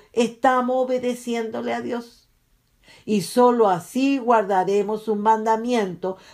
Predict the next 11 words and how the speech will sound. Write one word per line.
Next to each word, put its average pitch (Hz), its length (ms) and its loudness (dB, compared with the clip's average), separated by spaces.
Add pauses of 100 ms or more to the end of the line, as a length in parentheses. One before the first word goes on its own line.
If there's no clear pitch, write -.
(120)
para 262 400 4
permanecer 247 1040 0
en 226 320 2
su 247 280 -2
amor, 185 480 0 (240)
y 214 160 4
el 208 160 6
gozo 226 520 0
de 247 100 4
nuestra 247 380 -4
salvación 233 680 -2